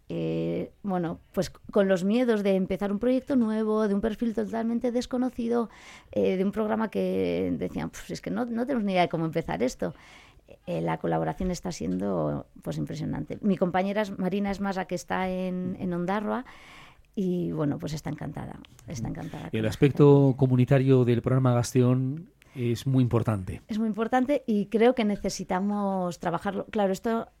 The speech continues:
Speaker 1: empieza ahora en Ondarroa, em-, ha empezado ahora en febrero, entonces
Speaker 2: Está muy
Speaker 1: necesitamos,
Speaker 2: reciente,
Speaker 1: es
Speaker 2: es de,
Speaker 1: reciente.
Speaker 2: es de ahora.
Speaker 1: Es
Speaker 2: Ujú.
Speaker 1: súper
Speaker 2: Sí,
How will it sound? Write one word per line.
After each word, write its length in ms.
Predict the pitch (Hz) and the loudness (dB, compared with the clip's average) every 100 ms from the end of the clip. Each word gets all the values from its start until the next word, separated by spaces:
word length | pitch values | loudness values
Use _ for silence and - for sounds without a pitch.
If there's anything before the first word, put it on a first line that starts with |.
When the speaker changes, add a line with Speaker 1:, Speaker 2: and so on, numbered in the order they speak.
| _ | _
Speaker 1:
empieza 420 | 202 175 190 214 | -6 -4 -4 -2
ahora 500 | 202 196 190 185 180 | -2 0 0 0 -2
en 120 | 180 | -2
Ondarroa, 320 | 175 170 175 202 | -2 -2 -2 -2
em-, 100 | 202 - | -2 -4
ha 80 | - | -4
empezado 460 | 190 202 214 196 185 | -4 -4 -4 -2 -2
ahora 160 | 190 | 0
en 100 | 190 | -2
febrero, 580 | - 170 165 196 277 349 | -4 -2 -2 0 -2 -4
entonces 600 | 208 196 190 190 - 92 95 | -8 -4 -4 -2 -4 -4 -4
Speaker 2:
Está 100 | - | -6
muy 100 | - | -4
Speaker 1:
necesitamos, 300 | 107 127 131 | 0 4 4
Speaker 2:
reciente, 440 | 120 101 190 208 | 4 6 6 6
Speaker 1:
es 60 | 98 | 4
Speaker 2:
es 60 | - | 2
de, 80 | |
Speaker 1:
reciente. 340 | 165 95 165 95 | -2 -2 -2 -2
Speaker 2:
es 60 | 101 | -4
de 80 | |
ahora. 280 | 87 117 123 78 - - | -2 0 0 -4 -16 -12
Speaker 1:
Es 120 | - | -10
Speaker 2:
Ujú. 160 | 196 - | -8 -8
Speaker 1:
súper 380 | 101 156 110 | -6 -4 -4
Speaker 2:
Sí, 80 | - | -6